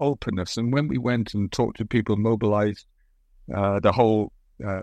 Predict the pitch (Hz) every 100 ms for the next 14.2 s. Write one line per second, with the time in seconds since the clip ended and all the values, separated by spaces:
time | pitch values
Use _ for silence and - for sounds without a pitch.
0 | - 110 110 - 98 - 98 110 104 101
1 | - 113 107 98 90 - 110 95 - -
2 | _ _ - 98 110 117 107 98 90 -
3 | - - 104 - 104 98 - 110 107 104
4 | 104 90 - - 107 101 98 104 - 117
5 | 92 - 95 95 - - 107 104 - 110
6 | 101 - 101 98 92 - 90 95 87 _
7 | - 113 107 107 98 92 - _ _ _
8 | _ 104 - - 98 - 98 90 - 98
9 | 85 82 117 123 123 113 - - 90 85
10 | 87 98 92 92 95 - 113 - 104 90
11 | 92 90 - 92 - 107 92 - 98 87
12 | 87 104 101 95 90 101 95 95 - 101
13 | 104 110 107 - 107 110 131 147 135 85
14 | 85